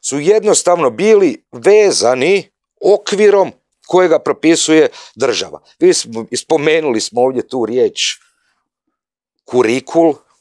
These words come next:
koji se zapravo pogrešno naziva kurikulumom,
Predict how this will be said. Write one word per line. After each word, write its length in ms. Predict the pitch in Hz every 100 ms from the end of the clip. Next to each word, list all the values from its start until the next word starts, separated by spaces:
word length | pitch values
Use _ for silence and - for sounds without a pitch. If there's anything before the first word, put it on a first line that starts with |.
| _ _
koji 180 | - 101
se 120 | 90
zapravo 600 | 90 101 - 101 92 87 - _ _ _
pogrešno 460 | - 92 82 - 85
naziva 300 | 90 95 90
kurikulumom, 1300 | - - 98 117 - 131 143 127 - _ 123 123